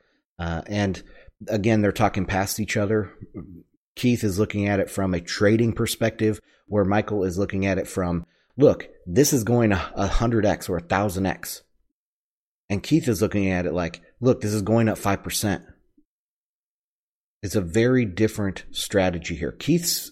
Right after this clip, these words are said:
strategy has no ability to pick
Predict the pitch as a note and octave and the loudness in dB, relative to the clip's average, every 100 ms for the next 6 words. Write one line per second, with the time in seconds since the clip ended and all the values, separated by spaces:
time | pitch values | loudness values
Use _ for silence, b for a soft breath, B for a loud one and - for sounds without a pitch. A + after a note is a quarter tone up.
0 | - - G#2 G2 F2 G2 E2+ B B B | -8 0 2 2 0 -4 -6 B B B
1 | A2 G#2 D#2+ F2 F#2 G#2+ A2+ C3 A2+ F#2 | 0 0 0 -2 2 4 4 2 -2 -2
2 | G2+ G2+ F2 - - - _ _ _ _ | 0 0 -4 -10 -12 -14 _ _ _ _
3 | - A2 - - G#2 - - | -8 -6 -4 0 -2 -2 -16